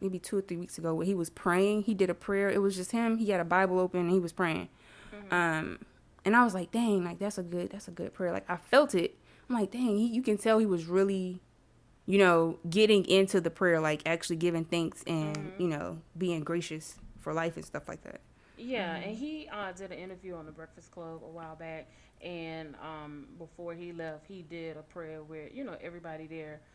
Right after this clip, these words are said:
Speaker 2: um, and made them stand up and hold hands. Like, he did it the right, well, I don't wanna say the right way, but he did it, like, the traditional way, like, what we're known to do. Um,
Speaker 1: Who's in his
Speaker 2: he
Speaker 1: circle? That's what I wanna know.
Speaker 2: Huh?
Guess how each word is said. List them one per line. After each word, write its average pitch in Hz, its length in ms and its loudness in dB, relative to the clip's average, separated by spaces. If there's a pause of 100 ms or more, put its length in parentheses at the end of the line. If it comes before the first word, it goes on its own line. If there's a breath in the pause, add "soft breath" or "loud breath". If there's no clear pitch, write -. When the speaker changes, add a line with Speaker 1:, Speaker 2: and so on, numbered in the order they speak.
(360 soft breath)
Speaker 2:
um, 165 420 -10
and 165 120 -8
made 170 160 -8
them 180 240 -10
stand 175 340 -12
up 180 160 -10
and 180 100 -10
hold 202 220 -10
hands. 202 420 -10
Like, 151 160 -16
he 175 120 -18
did 160 180 -12
it 156 80 -18
the 147 80 -16
right, 147 200 -12 (260)
well, 147 180 -14 (160)
I 285 60 -10
don't 330 80 -8
wanna 170 160 -8
say 170 80 -8
the 143 80 -10
right 127 180 -12
way, 139 180 -14 (280 soft breath)
but 302 80 -2
he 381 100 2
did 269 180 0
it, 247 80 0
like, 185 140 -8
the 190 60 -12
traditional 165 520 -12
way, 151 140 -10
like, 151 160 -8
what 175 220 -8
we're 180 120 -8
known 156 220 -10
to 151 60 -12
do. 151 240 -14 (420 soft breath)
Um, 214 460 -6 (200)
Speaker 1:
Who's 427 220 12
in 392 100 10
his 285 120 10
Speaker 2:
he - 60 -2
Speaker 1:
circle? 202 380 4
That's 220 200 2
what 196 80 6
I 190 80 6
wanna 170 200 0
know. 165 220 -4 (600)
Speaker 2:
Huh? 208 220 -10